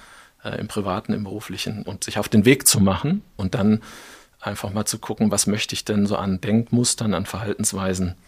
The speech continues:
hinter mir lassen, ja, weil die nicht mehr zeitgemäß sind, weil die mir nicht gut tun und was möchte ich entdecken, was möchte ich dazu addieren, ne, was ich bisher nicht, vielleicht mich auch nicht getraut habe.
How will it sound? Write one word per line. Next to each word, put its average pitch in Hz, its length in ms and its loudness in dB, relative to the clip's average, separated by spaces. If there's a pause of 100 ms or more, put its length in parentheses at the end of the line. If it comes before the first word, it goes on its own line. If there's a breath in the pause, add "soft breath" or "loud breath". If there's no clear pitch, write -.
(320 soft breath)
hinter 120 320 4
mir 143 160 4
lassen, 143 440 2 (120)
ja, 131 240 -2
weil 92 120 -2
die 98 100 -4
nicht 95 180 -4
mehr 95 240 -6
zeitgemäß 107 560 -2
sind, 110 160 -6
weil 104 100 -10
die 104 100 -2
mir 95 100 2
nicht 95 160 -2
gut 123 200 -2
tun 156 280 2 (440 loud breath)
und 107 240 0
was 107 160 0
möchte 110 280 0
ich - 220 -2
entdecken, 113 440 4
was 92 140 2
möchte 104 260 0
ich - 120 -2 (240)
dazu 117 360 4
addieren, 87 380 4 (580)
ne, 113 140 2
was 113 160 2
ich - 140 -8
bisher 101 260 2
nicht, 104 320 6 (220 soft breath)
vielleicht 90 240 0
mich 101 140 4
auch 104 80 4
nicht 101 160 2
getraut - 400 4
habe. 90 160 0